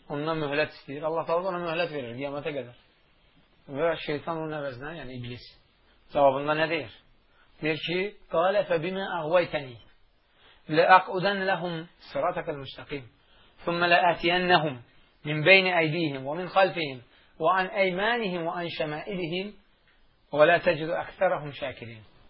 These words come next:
Necə ki, sən məni yoldan çıxartdın, azdırdın,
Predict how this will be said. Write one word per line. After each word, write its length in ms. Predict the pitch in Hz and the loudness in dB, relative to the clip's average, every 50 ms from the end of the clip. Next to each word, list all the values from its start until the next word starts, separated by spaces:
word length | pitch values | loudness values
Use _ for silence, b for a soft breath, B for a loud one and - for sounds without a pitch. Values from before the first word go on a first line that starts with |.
| _ _ _ _ _ _ _ _ _ _ _ _ _ _ - | _ _ _ _ _ _ _ _ _ _ _ _ _ _ -8
Necə 240 | - 170 175 175 180 | -6 -4 -4 -4 -4
ki, 100 | 143 170 | -6 -6
sən 200 | 151 - 175 170 | -6 -4 -4 -4
məni 320 | 165 156 151 147 147 147 139 135 - _ _ _ _ _ _ _ _ - | -2 -4 -4 -4 -4 -6 -8 -10 -16 _ _ _ _ _ _ _ _ -2
yoldan 420 | 151 143 131 123 131 143 139 135 | -2 0 0 0 0 -2 -2 -2
çıxartdın, 480 | - - - 131 110 - - - 127 127 | -6 -8 -8 -8 -8 -8 -12 -12 -10 -6
azdırdın, 680 | 139 139 120 117 127 120 113 110 123 131 147 165 180 | -6 -6 -6 -8 -10 -12 -12 -12 -12 -12 -12 -14 -16